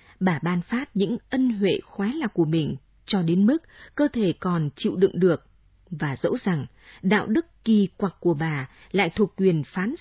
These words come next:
xử của nhân dân. Ấy thế mà, không một ai có thể đưa ra một bằng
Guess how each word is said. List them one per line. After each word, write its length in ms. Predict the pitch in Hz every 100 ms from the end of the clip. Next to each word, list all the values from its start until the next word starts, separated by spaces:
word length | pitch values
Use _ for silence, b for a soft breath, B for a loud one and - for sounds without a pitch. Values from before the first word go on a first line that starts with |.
| -
xử 160 | 190 -
của 100 | 151
nhân 200 | 196 214
dân. 260 | 220 208 202 _ _ _ b b b
Ấy 180 | - 208 254
thế 100 | 285
mà, 300 | 196 135 - b b
không 240 | - 349 311
một 140 | 208
ai 160 | 240 277
có 100 | 330
thể 200 | 254 160
đưa 240 | 180 294
ra 180 | - 285
một 200 | 226 -
bằng 220 | 185 160